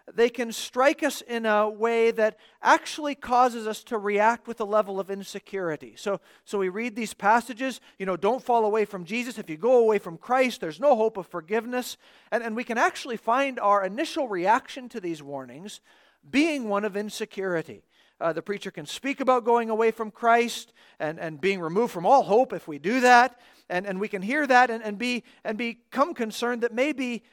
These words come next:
we're people who will fall into the abyss of unbelief like the preacher is referencing here. And that can be concerning for us. We, we can grow worried thinking that these warnings are here because I, uh, th-, though I love Jesus and I want to trust him,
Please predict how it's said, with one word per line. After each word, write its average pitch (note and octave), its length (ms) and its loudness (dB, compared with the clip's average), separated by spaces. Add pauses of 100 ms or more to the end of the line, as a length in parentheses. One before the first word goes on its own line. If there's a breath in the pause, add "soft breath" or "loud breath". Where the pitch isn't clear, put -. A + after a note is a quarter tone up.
(100)
we're D4 340 2
people - 500 -10 (280)
who C4 100 -2
will A#3 140 2
fall B3 340 4
into A#3 180 -6
the G#3 160 -2
abyss G#3+ 400 0
of G3+ 140 -6
unbelief G#3 680 -4
like G#3 160 -2
the G3 80 -8
preacher G#3 380 -10
is D#3 140 -8
referencing C4+ 600 -4
here. A#2+ 200 -18 (180)
And G#3+ 100 -2
that E4+ 140 4
can C#4+ 100 -8
be F#3+ 120 -6
concerning C#4+ 520 -10
for - 260 -16
us. - 140 -20
We, A#3+ 80 -16
we A#3 120 -8
can A3+ 180 -6 (260 soft breath)
grow G#3+ 240 6
worried B3 600 8 (260 loud breath)
thinking A#3 320 -2
that A3+ 120 -4
these G#3 200 -4
warnings B3 480 4
are G3+ 80 -2
here C4+ 220 -2
because A3+ 380 -2
I, C4 380 8 (240 loud breath)
uh, B3 160 2
th-, B3+ 140 2
though A#3 140 4
I A3 100 6
love B3 360 6
Jesus A3 420 -4
and A3+ 100 -4
I A3 60 2
want A3+ 180 0
to G#3+ 80 -4
trust - 480 -2
him, F#3+ 160 -2